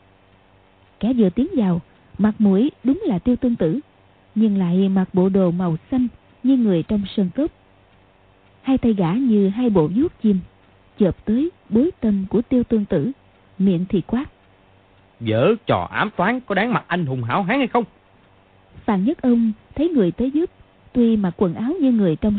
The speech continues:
Speaker 1: sơn cốc, nhưng không quen mặt, thì lấy làm lạ lắm. Xách cây trượng lùi sang một bên, nhìn hai người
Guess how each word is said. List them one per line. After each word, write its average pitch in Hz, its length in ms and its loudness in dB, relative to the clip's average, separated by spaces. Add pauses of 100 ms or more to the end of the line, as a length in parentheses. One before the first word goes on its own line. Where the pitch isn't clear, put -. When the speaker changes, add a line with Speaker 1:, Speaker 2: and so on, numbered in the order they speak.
(100)
Speaker 1:
sơn 202 200 0
cốc, 311 180 -4 (500)
nhưng 214 360 2
không 294 180 -2
quen 262 280 0
mặt, 180 160 0 (560)
thì 202 200 4
lấy 269 160 -2
làm 196 200 0
lạ 170 160 -2
lắm. 247 160 -4 (800)
Xách 370 140 -4
cây 269 160 2
trượng 196 300 2
lùi 185 260 4
sang 277 120 -6
một 190 180 -2
bên, 240 160 0 (640)
nhìn 202 260 2
hai 254 200 -4
người 190 300 2